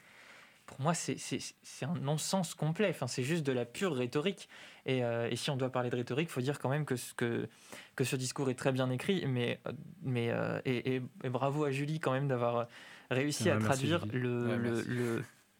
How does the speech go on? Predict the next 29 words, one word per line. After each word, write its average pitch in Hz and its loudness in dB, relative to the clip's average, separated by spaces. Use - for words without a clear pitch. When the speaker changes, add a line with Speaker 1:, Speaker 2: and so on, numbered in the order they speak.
Speaker 1:
le, 120 -2
la 131 2
rhétorique 165 2
de 151 2
Marine 139 2
Le 123 2
Pen, 175 2
qui 156 0
est, 151 2
à 139 2
mon 131 -2
sens, 185 0
catastrophique. - 2
C'est-à-dire 165 2
qu'on 156 4
a 185 4
l'impression 190 2
qu'elle 135 0
découvre 214 0
son 175 2
discours 170 2
quand 139 0
elle 135 2
le 135 2
lit. 135 -2
Elle 143 2
met 156 2
des 156 2
accents 180 0